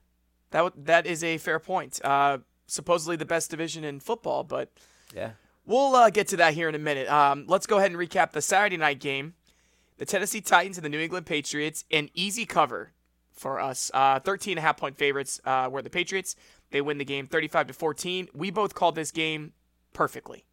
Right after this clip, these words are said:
Speaker 2: Yes,
Speaker 1: Our
Speaker 2: we
Speaker 1: final
Speaker 2: did.
Speaker 1: scores, I believe you had it thirty-five, or I'm sorry, thirty-five seventeen.
Speaker 2: Yes.
Speaker 1: I had it thirty-one fourteen, and, uh, that's exactly what we saw play out there.
Speaker 2: We nailed it, and I, I knew it would be a non-factor, and then them getting Chris Hogan back was awesome.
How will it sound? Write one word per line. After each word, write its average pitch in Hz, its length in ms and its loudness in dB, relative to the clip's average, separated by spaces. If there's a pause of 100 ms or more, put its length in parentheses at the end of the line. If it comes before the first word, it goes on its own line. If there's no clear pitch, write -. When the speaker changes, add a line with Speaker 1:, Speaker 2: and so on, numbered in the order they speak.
(140)
Speaker 2:
Yes, - 540 -12
Speaker 1:
Our 147 100 8
Speaker 2:
we - 60 4
Speaker 1:
final 170 220 4
Speaker 2:
did. 160 40 -8
Speaker 1:
scores, 170 440 0
I 160 100 2
believe 156 320 -4
you 185 160 -6
had 147 260 6
it 147 160 -2
thirty-five, 156 800 4
or 151 140 0
I'm 147 80 0
sorry, 135 300 -4
thirty-five 180 360 0
seventeen. 175 600 -4
Speaker 2:
Yes. - 480 -16
Speaker 1:
I 143 100 0
had 151 140 2
it 139 100 -8
thirty-one 165 360 -2
fourteen, 160 640 -6 (500)
and, 139 280 -2
uh, 139 460 4 (160)
that's 151 180 -2
exactly 151 300 0
what 147 80 -2
we 147 80 -8
saw 160 160 2
play 175 180 0
out 185 180 -4
there. 135 260 -10
Speaker 2:
We 143 120 -2
nailed 139 280 6
it, 120 160 0
and 151 360 0
I, - 200 0
I 240 40 4
knew 226 100 2
it - 40 6
would 160 80 2
be 139 100 -2
a 131 40 -2
non-factor, 131 560 0
and 127 60 -8
then 170 180 -4 (120)
them 170 160 0
getting 196 220 0
Chris 165 240 -4
Hogan 139 320 0
back 101 300 -4
was 104 180 -8
awesome. 107 400 -2